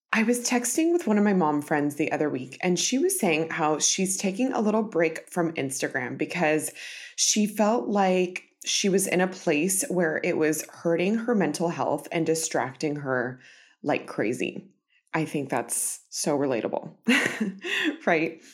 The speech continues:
After a couple weeks of removing the app from her phone, she said she realized how much she was subconsciously telling herself that she wasn't doing enough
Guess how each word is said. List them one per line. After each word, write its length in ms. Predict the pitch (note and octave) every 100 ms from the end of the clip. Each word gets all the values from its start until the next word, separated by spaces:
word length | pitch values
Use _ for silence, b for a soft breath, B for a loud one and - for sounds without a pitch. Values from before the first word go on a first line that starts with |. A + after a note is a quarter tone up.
| _ -
After 280 | F#3+ B3
a 60 | C4
couple 320 | B3 A3+ G3
weeks 300 | E3+ E3+ -
of 140 | F#3 E3
removing 360 | E3+ D#3 F3
the 120 | F3
app 240 | E3+ D3 D3
from 160 | E3+
her 140 | E3 D#3
phone, 420 | D#3 C3 B2+ B2
she 300 | - - -
said 460 | D3 F3+ E3 E3+ -
she 200 | - F#3
realized 580 | D#3+ E3 F#3+ A3+ A#3 A#3
how 140 | -
much 220 | E3+ D#3+
she 160 | - -
was 240 | E3 D#3+
subconsciously 720 | - E3 D#3+ G3 F3 F#3 - D#3+
telling 320 | E3 C#3+ D3
herself 380 | D#3 D#3+ F#3 F#3
that 120 | -
she 160 | -
wasn't 360 | D#3 D3 D3+ G3
doing 220 | E3 D3
enough 380 | D3 C#3 C#3 -